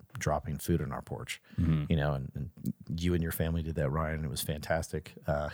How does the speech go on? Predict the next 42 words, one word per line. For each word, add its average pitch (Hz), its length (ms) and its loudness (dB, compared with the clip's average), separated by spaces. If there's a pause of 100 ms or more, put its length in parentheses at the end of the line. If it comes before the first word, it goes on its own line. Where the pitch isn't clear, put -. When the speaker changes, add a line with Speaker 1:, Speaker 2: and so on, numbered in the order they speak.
(140)
Speaker 1:
<laughs> - 180 -16
even 131 220 10
though 104 80 8
I 90 80 4
couldn't 92 380 0
really 82 220 -2
taste 80 280 -4
the 82 60 -4
pizza. 71 420 -2 (180)
<laughs> - 500 0
Speaker 2:
Oh, 190 320 10
Speaker 1:
It 180 40 8
at - 80 6
Speaker 2:
that's 90 220 6
so 98 60 10
Speaker 1:
least, 110 140 8 (160)
Speaker 2:
torture. 71 160 -2 (160)
Yeah. - 80 -2
Speaker 1:
it 98 140 10
at 85 140 6
least 98 280 4
was, 78 240 4
uh, 69 280 0 (420)
uh, 69 320 2
you 98 120 4
know, 73 120 2
getting 104 280 8
some 98 200 4
calories 87 520 6
and 71 80 -8
protein, 73 460 -2 (480)
um, 69 340 4 (120)
and 87 100 2
being 85 160 4
helpful. 80 460 -4
But 92 120 4
I, 95 80 10
we 113 160 8
couldn't 135 200 6
have 87 80 6
done 85 180 0
it. 73 100 -6